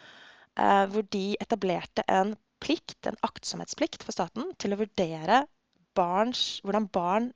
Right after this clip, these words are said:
eh, s-, fysiske, ehm, integritet og liv tru-, vil trues av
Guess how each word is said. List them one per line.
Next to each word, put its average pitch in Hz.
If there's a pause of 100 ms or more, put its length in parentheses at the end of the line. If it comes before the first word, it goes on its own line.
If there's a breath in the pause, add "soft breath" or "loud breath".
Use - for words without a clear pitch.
(140)
eh, 202
s-, -
fysiske, 196 (120)
ehm, 196 (340)
integritet 202
og 202
liv 226 (300 loud breath)
tru-, -
vil 208
trues 180
av 190